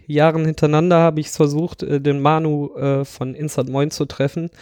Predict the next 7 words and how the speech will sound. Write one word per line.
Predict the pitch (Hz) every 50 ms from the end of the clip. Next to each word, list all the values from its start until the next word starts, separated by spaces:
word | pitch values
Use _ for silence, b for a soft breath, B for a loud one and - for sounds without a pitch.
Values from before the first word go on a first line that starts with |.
| B B B B B B B B B B -
Diesmal | 165 202 - - 208 180 185
hat's | 190 - 175
auf | 165 -
dieser | - 190 175 196 185
Veranstaltung | - 185 170 175 170 - - 190 175 - - 170
geklappt. | 160 156 151 - - 190 185 - - - - - 240
Ähm, | 165 160 160 156 165 165 165 170 170